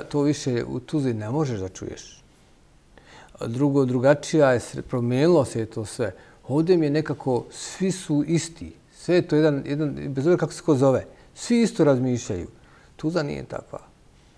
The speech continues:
I zato ja više nisam baš, i kad idem sredom u Tuzlu, vjerujte mi se, ne idem.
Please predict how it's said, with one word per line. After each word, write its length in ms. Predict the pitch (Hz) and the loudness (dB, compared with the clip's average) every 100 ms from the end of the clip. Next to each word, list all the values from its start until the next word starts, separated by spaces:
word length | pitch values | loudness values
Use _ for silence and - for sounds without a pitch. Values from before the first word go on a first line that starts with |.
| _ | _
I 60 | 120 | -8
zato 320 | 117 123 170 | -6 -2 2
ja 200 | 156 151 | 4 6
više 380 | 147 147 - 131 - - - - - - | 4 2 0 -2 -2 -18 -20 -20 -20 -18
nisam 680 | - 127 127 127 156 156 160 | -6 -2 0 2 0 2 2
baš, 200 | 131 135 - - - - - - - | 4 4 2 -12 -14 -20 -20 -14 -12
i 120 | 156 151 | -10 -2
kad 160 | 147 | 0
idem 240 | 180 160 127 | 2 2 2
sredom 320 | 147 165 147 | 2 2 2
u 80 | 127 | 0
Tuzlu, 420 | 151 175 139 135 - - - | 2 2 2 -2 -8 -18 -4
vjerujte 320 | 139 123 113 | 0 0 0
mi 80 | 104 | -6
se, 140 | - | -8
ne 160 | 98 90 | -12 -12
idem. 180 | 82 | -16